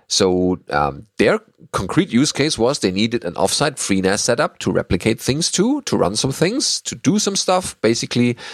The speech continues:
their privately owned, tightly controlled nas appliance in the cloud. So once they control from top to bottom and with support for whatever crazy thing they're trying to do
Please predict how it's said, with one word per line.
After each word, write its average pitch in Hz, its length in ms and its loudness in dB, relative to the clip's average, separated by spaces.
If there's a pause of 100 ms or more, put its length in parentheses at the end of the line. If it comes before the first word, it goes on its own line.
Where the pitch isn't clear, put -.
(140)
their 90 100 2
privately 110 480 0
owned, 101 200 0
tightly 92 280 -4
controlled 90 400 -2
nas 95 240 0
appliance 120 440 -2
in 78 140 -6
the 120 60 -2
cloud. - 360 -2 (600)
So - 200 2
once 104 400 0
they 123 120 0
control 120 640 -2
from 98 340 -6
top - 200 0
to 190 80 4
bottom 143 500 0 (140)
and 85 260 -2
with - 160 -2
support 139 400 0
for 92 120 0
whatever 90 260 0
crazy 107 480 0
thing 113 320 -2
they're 98 120 2
trying 90 300 -2
to - 80 -8
do 123 280 0